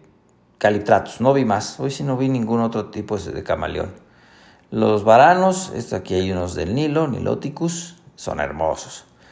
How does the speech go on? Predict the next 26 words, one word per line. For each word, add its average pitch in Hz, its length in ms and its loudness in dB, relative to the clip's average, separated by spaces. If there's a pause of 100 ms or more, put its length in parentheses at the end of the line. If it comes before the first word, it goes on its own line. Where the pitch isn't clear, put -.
(120)
A - 60 -4
mí - 20 -2
me 151 100 0
encantan 139 380 4
los 104 100 0
varanos, 98 400 4
pero 107 220 0
sí 127 220 -6
crecen 123 360 -2
muchísimo. 90 600 -6
Entonces, - 280 -8
si 139 80 -4
lo 117 200 -2
piensas, 123 520 2 (440)
dices, 135 240 -6
tener 131 160 4
un 143 80 2
animal 127 480 4
de 90 440 2
metro 107 500 -4
y 131 40 0
medio, 120 680 2 (680)
de - 80 -4
así 107 220 -2
de 127 160 4
robusto, 120 840 2